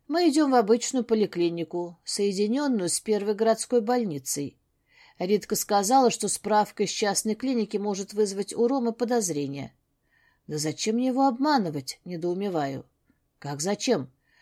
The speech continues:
Думаешь, к нему ни разу не приходили девки, которые якобы беременны от него после одной совместной ночки?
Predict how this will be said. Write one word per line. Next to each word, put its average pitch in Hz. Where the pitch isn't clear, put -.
Думаешь, 208
к -
нему 214
ни 208
разу 196
не 196
приходили 196
девки, 190
которые 196
якобы 190
беременны 175
от 165
него 180
после 175
одной 170
совместной 156
ночки? 147